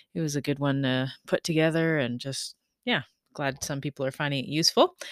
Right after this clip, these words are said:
So, uh, this week we're gonna kinda backtrack a little bit, and I'm going to dig into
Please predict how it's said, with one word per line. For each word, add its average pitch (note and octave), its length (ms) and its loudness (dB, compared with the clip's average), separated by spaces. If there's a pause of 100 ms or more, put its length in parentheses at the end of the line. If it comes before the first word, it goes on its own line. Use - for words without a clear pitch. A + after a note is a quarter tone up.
(320)
So, F3 400 8
uh, E3 180 6
this G3 240 4
week A3 180 0
we're G#3 100 -2
gonna G3 180 0
kinda F#3 220 -2
backtrack F3 600 0
a E3 60 -2
little D3+ 260 -2
bit, C#3 240 0
and D3 240 -2
I'm C#3+ 340 0
going E3+ 420 -2
to D3+ 680 0 (160)
dig D3+ 240 -2
into D3 880 -2